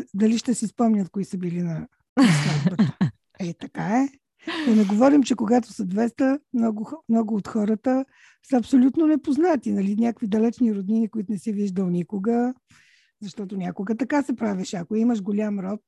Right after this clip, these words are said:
Speaker 1: значи, ако поканиш едните братовчеди, трябва да поканиш и другите, защото ще се обидят.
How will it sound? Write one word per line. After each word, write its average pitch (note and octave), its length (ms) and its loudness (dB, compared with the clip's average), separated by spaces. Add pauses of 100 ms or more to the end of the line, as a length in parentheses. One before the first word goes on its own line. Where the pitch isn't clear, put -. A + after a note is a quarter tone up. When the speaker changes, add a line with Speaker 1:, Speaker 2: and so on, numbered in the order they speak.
(680)
Speaker 1:
значи, A#3 200 -2
ако G#3+ 200 -2
поканиш B3 400 2
едните A#3+ 260 4
братовчеди, G3+ 600 -2
трябва F#3+ 200 -4
да F#3 120 -6
поканиш A#3+ 420 0
и C4 60 0
другите, C4 420 -2
защото F#3 360 -10
ще G#3 180 -6
се A#3 140 -2
обидят. A3 540 2